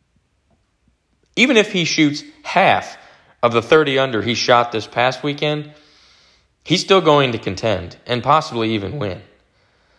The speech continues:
He has the most FedEx Cup playoff wins in P G A Tour history.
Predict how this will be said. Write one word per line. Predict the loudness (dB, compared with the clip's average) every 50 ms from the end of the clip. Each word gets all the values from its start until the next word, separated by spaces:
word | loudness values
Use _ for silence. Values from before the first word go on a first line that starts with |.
| _ _ _ _ _ _ _
He | -2 0
has | 0 0
the | 0 2
most | 2 2 2 0 0 2
FedEx | 2 4 4 2 -2 0
Cup | 0 2 2 2 2
playoff | 2 4 4 4 2 2 -2
wins | -4 -4 -4 -6 -8
in | -10 -6
P | -6 -6 -6
G | -4 -2 -2
A | -2 -2
Tour | -2 -2 -2 -2 0
history. | 0 -2 -2 -4 -8 -12 -16 -18 -20 -20